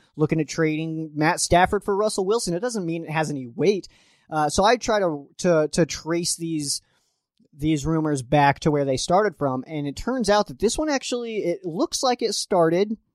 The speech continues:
from an article that was actually titled Three Teams That Should Be Interested in Deshaun Jackson, not Three Teams That Are Interested in Deshaun Jackson. And, and I thought that was kind of interesting 'cause this has happened to me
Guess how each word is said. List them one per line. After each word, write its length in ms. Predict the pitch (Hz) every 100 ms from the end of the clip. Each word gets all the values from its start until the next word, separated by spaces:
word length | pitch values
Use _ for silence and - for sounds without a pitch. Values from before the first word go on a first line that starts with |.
| _ _ _ _ _ _ -
from 360 | 180 180 180 -
an 160 | 156 160
article 760 | 180 240 226 - 135 123 135 - _ _ -
that 280 | 143 165 170
was 240 | 160 151
actually 520 | 165 202 240 277 247
titled 460 | 160 147 143 147 156
Three 320 | - 240 285
Teams 420 | 269 240 233 220
That 200 | 185 180
Should 420 | 147 - 285 294 247
Be 200 | 269 226
Interested 720 | 220 202 196 180 - 185 170
in 200 | 175 160
Deshaun 460 | 156 - 170 151
Jackson, 720 | 139 156 139 - 135 120 117
not 480 | 156 285 247 196 - - _ -
Three 200 | 233 247
Teams 340 | - 220 214
That 200 | 180 175 _ -
Are 540 | 196 214 170 139 120 _
Interested 760 | 180 151 - 135 - 151 123 123
in 200 | 165 151
Deshaun 400 | 139 - 147 131
Jackson. 440 | 131 135 131 - 135
And, 160 | 135 - _ _
and 120 | 185
I 80 | 202
thought 200 | 226 269
that 120 | 269
was 100 | 254
kind 180 | 247 233
of 60 | 214
interesting 360 | 208 214 226
'cause 140 | 214 220
this 200 | 285 -
has 80 | 339
happened 300 | 269 247 220
to 40 |
me 300 | 170 175 170